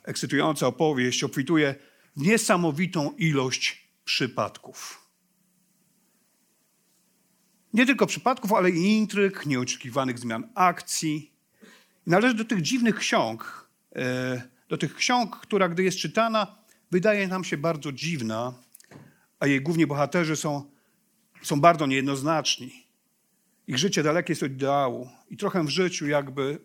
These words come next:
utykali, czy potykali się, idąc przez to życie. Dla przy-, przypomnienia, historia ta rozgrywa się jakby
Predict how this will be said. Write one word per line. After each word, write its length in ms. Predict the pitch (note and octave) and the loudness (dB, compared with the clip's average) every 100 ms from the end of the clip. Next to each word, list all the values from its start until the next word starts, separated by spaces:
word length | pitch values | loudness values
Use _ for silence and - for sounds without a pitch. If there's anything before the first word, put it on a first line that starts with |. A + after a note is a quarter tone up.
| - | -12
utykali, 680 | - C3 D#3+ C#3+ A#2 A#2 _ _ | -10 -4 0 0 0 -10 _ _
czy 120 | - | -14
potykali 600 | - C3+ C3+ D#3 D3 A#2 | -10 -8 -6 0 0 0
się, 140 | - | -6
idąc 220 | B2+ A#2+ - | -6 -10 -8
przez 200 | - - | -10 -8
to 100 | B2 | -10
życie. 360 | B2+ - D#3+ - _ _ _ - _ _ _ _ _ _ _ _ _ _ | -8 -10 -12 -16 _ _ _ -20 _ _ _ _ _ _ _ _ _ _
Dla 100 | - | -6
przy-, 280 | - - D#3 - | -4 -6 -8 -12
przypomnienia, 680 | - - C#3+ D#3 G#3+ C3+ B2 - _ _ - - _ _ _ _ _ _ _ - | -8 -6 -2 -2 -2 -4 -6 -12 _ _ -20 -20 _ _ _ _ _ _ _ -10
historia 320 | E3 C4 C4+ | 2 4 4
ta 140 | B3+ | 4
rozgrywa 320 | G3+ F3+ A3 | 2 0 -2
się 160 | G#3 G#3 | 0 0
jakby 420 | F#3+ E3+ F3 E3+ | 0 0 0 -2